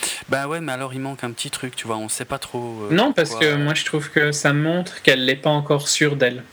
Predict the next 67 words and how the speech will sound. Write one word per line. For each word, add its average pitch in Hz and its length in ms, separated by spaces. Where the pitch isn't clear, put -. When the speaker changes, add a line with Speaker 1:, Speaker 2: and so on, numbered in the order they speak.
Speaker 1:
Ah 123 320
ouais, 107 160
bah 123 180
ouais, 139 140
mais 131 140
moi, 139 140
j'ai, 127 140
ouais, 120 280
ok, 117 220
mais 113 120
moi, 135 140
euh, 120 420
j'avais 110 220
pas 147 180
du 127 180
tout 147 160
pensé 123 300
à 113 80
ça, 139 160
parce - 160
que - 100
pour 113 140
moi, 127 200
ils 127 200
étaient 131 220
homophobes, 120 580
et 123 80
c'est 117 160
pour - 160
ça 123 180
que, 101 300
qu'elle, 104 320
qu'elle 104 160
leur 101 120
avait 104 140
pas 113 140
dit. 110 160
Parce - 160
que - 80
pour 117 220
moi, 135 200
à 127 60
ce - 140
moment-là 107 280
de 113 120
l'histoire, 135 400
elle 110 160
est 127 80
sûre 120 260
d'elle, 104 220
complètement, 104 420
quoi. - 140
Speaker 2:
Ah, 160 140
mais 143 200
pour 147 180
moi, 165 100
même 139 200
jusqu'à 156 340
la 127 100
fin, 156 220
pour 143 160
moi, 127 100
elle 113 80
est 107 60
pas 104 160
sûre 120 200
d'elle. 110 200